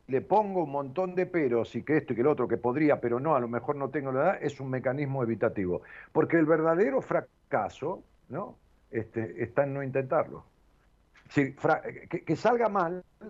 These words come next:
yo siempre explico, para, para, porque el entender, el poner las cosas en su lugar, el lenguaje no es inocente, Pablo. Entonces digo, siempre digo,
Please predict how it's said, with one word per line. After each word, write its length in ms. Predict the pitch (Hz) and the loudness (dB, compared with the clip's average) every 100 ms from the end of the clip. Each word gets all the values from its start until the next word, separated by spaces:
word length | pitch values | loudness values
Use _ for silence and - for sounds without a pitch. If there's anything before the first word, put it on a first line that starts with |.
| - | -16
yo 100 | - | -12
siempre 320 | 131 165 151 | -8 -6 -4
explico, 460 | 131 - 165 175 135 | -6 -6 -6 -4 -2
para, 200 | 127 117 | -2 -2
para, 200 | 92 117 | -4 -6
porque 420 | 92 - - 120 - | -4 -6 -2 -2 -2
el 140 | 127 | 0
entender, 680 | 135 123 135 131 143 165 107 - | 0 0 -2 0 4 4 4 -2
el 80 | 117 | -4
poner 280 | 120 147 151 | -2 0 0
las 100 | 143 | 0
cosas 340 | 151 143 107 | 0 -2 -4
en 60 | 101 | -8
su 200 | - 113 | -6 -4
lugar, 360 | 107 123 110 - | 2 2 2 -2
el 100 | 117 | -4
lenguaje 420 | 117 151 147 123 | -2 0 -2 -4
no 140 | 120 | -8
es 100 | 127 - | -8 -10
inocente, 500 | 104 - 82 69 82 | -12 -10 -12 -14 -10
Pablo. 240 | 104 95 95 | -6 -6 -4
Entonces 200 | 104 107 | -4 0
digo, 280 | 98 98 - - - | 0 0 -4 -16 -20
siempre 360 | - 160 165 165 | -4 0 4 6
digo, 340 | 147 123 98 | 6 6 4